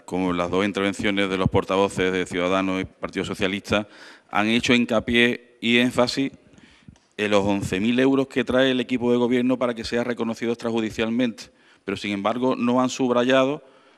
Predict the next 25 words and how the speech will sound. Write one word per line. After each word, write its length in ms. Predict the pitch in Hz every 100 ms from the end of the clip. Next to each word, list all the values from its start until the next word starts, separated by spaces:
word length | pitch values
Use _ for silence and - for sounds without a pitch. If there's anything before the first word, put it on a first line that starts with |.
| _ -
el 220 | 110 110
montante 480 | 104 98 90 123 139
total 440 | 131 139 151 160 - _ _ - -
hasta 240 | 104 -
un 100 | 107
millón 200 | 120 139
setecientos 420 | 123 92 101 107
trece 240 | 117 117 127
mil 180 | 127 139
euros. 320 | 151 160 202 _ _ _ _ -
Sin 160 | - 104
embargo, 520 | 98 101 135 165 190 - - - _ _ -
eh, 580 | 101 104 104 98 98 95 - _ _ - - - - - - - - - _ - _ -
lo, 280 | 90 107 98
es 340 | 92 110 123 123
de 140 | 147
destacar 540 | 156 139 123 151 185 -
el, 400 | 107 101 98 85
el, 160 | 90 87
el 340 | 95 117 101
hecho 240 | 92 - 175
ese, 220 | - 110
¿no? 100 | 160
Es 60 |
decir, 400 | 117 101 110 104